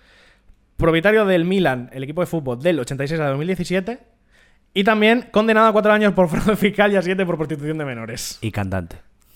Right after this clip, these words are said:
Speaker 1: Y canta-, y cantante cuando era joven, tocaba
Speaker 2: Sí.
Speaker 1: el contrabajo.
Speaker 2: Eso es.
Speaker 1: Increíble. Eh, joder, Berlusconi marcó una nueva era de hacer política en las democracias liberales,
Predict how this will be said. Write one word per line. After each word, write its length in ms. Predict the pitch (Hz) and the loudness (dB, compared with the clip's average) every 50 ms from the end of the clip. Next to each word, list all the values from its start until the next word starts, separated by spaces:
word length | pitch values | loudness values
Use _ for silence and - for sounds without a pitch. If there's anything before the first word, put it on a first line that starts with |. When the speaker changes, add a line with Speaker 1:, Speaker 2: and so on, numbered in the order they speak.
| - - - | -20 -16 -8
Speaker 1:
Y 120 | 156 - | -8 0
canta-, 420 | - - 185 156 139 135 143 143 - | 0 0 0 0 -4 -4 -6 -4 0
y 120 | 175 160 156 | 0 0 2
cantante 380 | 160 156 151 170 175 185 208 | 0 0 0 0 0 0 0
cuando 200 | 196 190 165 160 | 0 0 0 0
era 100 | 160 151 | -2 -2
joven, 400 | - - 143 139 131 120 110 104 | -2 -4 -6 -6 -6 -10 -14 -16
tocaba 220 | 123 131 139 156 165 | -14 -6 -4 -4 -2
Speaker 2:
Sí. 20 | |
Speaker 1:
el 60 | 170 | -2
contrabajo. 600 | 175 160 143 131 135 143 139 - 127 110 - _ _ | -4 -6 -6 -4 -4 -4 -4 -6 -12 -16 -16 _ _
Speaker 2:
Eso 260 | - 90 90 - - - | -14 -14 -12 -14 -16 -16
es. 220 | - _ _ _ _ _ _ _ - - | -18 _ _ _ _ _ _ _ -20 -18
Speaker 1:
Increíble. 380 | - 107 107 104 104 101 107 _ _ _ _ _ _ _ _ _ - - - - _ _ _ _ _ | -16 -14 -12 -12 -14 -14 -18 _ _ _ _ _ _ _ _ _ -20 -20 -20 -20 _ _ _ _ _
Eh, 840 | 160 160 160 160 160 156 156 151 151 151 151 151 147 151 - - _ _ _ _ _ _ _ _ _ _ | -2 0 2 2 2 2 2 2 2 2 2 2 0 -2 -2 -8 _ _ _ _ _ _ _ _ _ _
joder, 240 | - - 123 123 120 | -18 -14 -12 -10 -8
Berlusconi 380 | 117 127 131 127 - 139 151 170 | -8 -8 -8 -6 -2 -2 -2 0
marcó 260 | 170 147 143 - 147 | 0 -2 0 0 -2
una 120 | 151 156 | -2 0
nueva 260 | 156 160 156 151 151 | -2 0 2 2 2
era 120 | 151 151 151 | 4 4 2
de 60 | 147 | 2
hacer 180 | 139 151 156 143 | 2 0 -4 -6
política 500 | 147 147 143 147 147 151 147 147 143 - | -6 -8 -8 -6 -6 -6 -6 -6 -8 -12
en 180 | 147 143 143 143 | -12 -10 -6 -6
las 240 | 139 135 131 - - | -6 -6 -8 -8 -8
democracias 380 | 151 147 147 147 143 131 143 143 | -8 -6 -6 -6 -6 -8 -6 -4
liberales, 600 | 139 143 139 135 135 135 135 131 - - _ | -2 -2 0 0 0 0 -2 -4 -6 -14 _